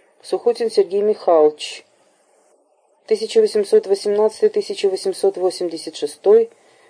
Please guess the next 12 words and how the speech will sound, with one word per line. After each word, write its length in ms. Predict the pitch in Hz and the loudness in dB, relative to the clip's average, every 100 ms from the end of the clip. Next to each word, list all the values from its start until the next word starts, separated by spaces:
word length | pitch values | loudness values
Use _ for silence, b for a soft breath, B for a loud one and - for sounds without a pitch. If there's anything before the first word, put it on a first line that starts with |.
| b | b
камергер, 720 | - 220 220 196 165 175 165 | 0 4 4 2 0 2 2
крупный 400 | 165 214 214 202 | 2 0 0 0
помещик 480 | 196 180 190 - 196 | 0 0 0 -4 -2
Тульской 360 | 196 185 - 185 | 0 -2 -4 -6
губернии, 580 | 165 156 196 208 196 | -6 2 2 4 0
отец 440 | 165 - 208 208 - | 0 2 2 2 -2
Михаила 360 | 170 - 202 | -8 0 2
Сергеевича 540 | 208 196 - 185 180 196 | 2 0 0 -4 -4 -4
Сухотина. 840 | - 196 - - - 147 143 135 - _ _ _ _ _ _ _ _ _ _ b b b b - | -2 -4 0 -2 -2 -4 -4 -6 -8 _ _ _ _ _ _ _ _ _ _ b b b b -4
Сухотин 480 | 220 - 262 254 | 0 0 0 -2
Сергей 320 | 226 196 196 226 | 0 0 2 2
Михайлович, 840 | 226 - 185 170 160 - - | 2 2 4 4 2 -4 -12